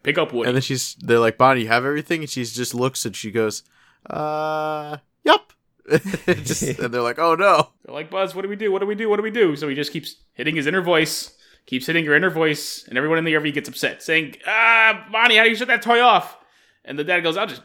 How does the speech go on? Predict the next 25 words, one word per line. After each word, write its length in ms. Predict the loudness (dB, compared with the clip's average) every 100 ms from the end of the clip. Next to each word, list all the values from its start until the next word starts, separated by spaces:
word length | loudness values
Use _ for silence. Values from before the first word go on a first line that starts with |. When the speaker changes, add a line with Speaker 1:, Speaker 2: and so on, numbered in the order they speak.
| -12
Speaker 1:
shove 300 | -6 0 0
it 60 | 0
in 80 | -4
a 60 |
drawer, 420 | -8 -6 -6 -4
whatever." 560 | -2 0 0 0 -4 -6 -16
Speaker 3:
Mm-hmm. 240 | -10 -8 -10 _ _
Speaker 1:
And 200 | -10 -2
while 480 | 2 4 2 -4 _ -2
Buzz 180 | -2
is 120 | 0 0
out 160 | 2
of 80 | 0
sight, 360 | 0 0 0 -4 _ _ _ _ _ -4
he 60 |
yells, 260 | 2 2 0
"You 60 |
forgot 280 | -2 4 6
your, 240 | 8 6 6
your 140 | 0
backpack 420 | 2 2 4 4
at 60 | 4
the 80 | 2
antique 240 | 2 -2
store," 360 | -2 -4 -4